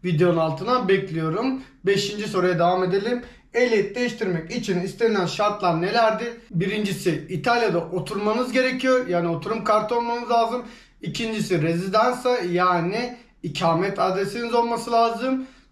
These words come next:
Doktor kontrolü, göz kontrolü, bunları autoskola ya da aci'den yaptırabilirsiniz para karşılığında hiç uğraşmadan. Markada Bollo on altı euroluk pul ve ayrıca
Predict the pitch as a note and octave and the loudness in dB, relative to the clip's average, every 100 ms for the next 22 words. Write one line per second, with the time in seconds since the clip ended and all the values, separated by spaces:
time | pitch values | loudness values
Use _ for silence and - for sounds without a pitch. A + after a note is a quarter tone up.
0 | - G#3+ G#3+ B3+ C4 C4 C4 C4 B3 C4 | -2 0 2 4 4 4 2 2 2 0
1 | C4 C4+ - E3 G#3+ B3+ - - G3 F3+ | 2 -2 -4 -2 0 0 0 -4 -2 0
2 | F#3 A#3+ C4+ F#3+ F3+ A3 A3+ G#3+ G#3 F#3 | 0 0 -4 -6 -10 -4 0 2 0 0
3 | G#3+ A3 A#3+ - - G#3+ E3 E3 A3+ - | -2 -2 -8 -6 -2 2 2 2 0 0
4 | - - - G3 F#3 D#3+ F#3 A3+ A3 E3+ | -10 -20 -6 0 0 2 2 2 2 -2
5 | G#3 B3 - - _ F3 - G3+ G#3+ G#3 | -2 -2 -4 -16 _ -2 0 0 0 0
6 | G3 G#3 G#3 F#3 D#3 - F3 F3 E3+ D#3+ | 2 0 -2 -2 -4 0 0 2 2 0
7 | - D#3+ D#3+ D#3+ D#3 E3 F3+ F3 E3 E3 | 0 -2 0 0 -2 -2 0 2 2 0
8 | D#3 F3+ B3+ C4 - - - F3 F3+ G#3 | 0 2 2 0 -8 -20 -12 -4 0 4
9 | A3 G#3+ G3+ D#3+ D3+ D3+ G#3 G#3+ F3 C#3+ | 4 2 -4 -2 -2 0 2 2 0 -2
10 | C#3 - A3 A#3 A3 G3+ F#3 F#3 D#3+ D3 | -4 -2 0 2 2 0 0 0 0 -2
11 | D3 B3 C#4 C#4 - _ _ - G3 G#3 | -2 2 2 -2 -14 _ _ -4 0 4
12 | A3+ B3 A3 G#3 - B3 C#4 - | 4 4 2 -2 -2 -2 -2 -4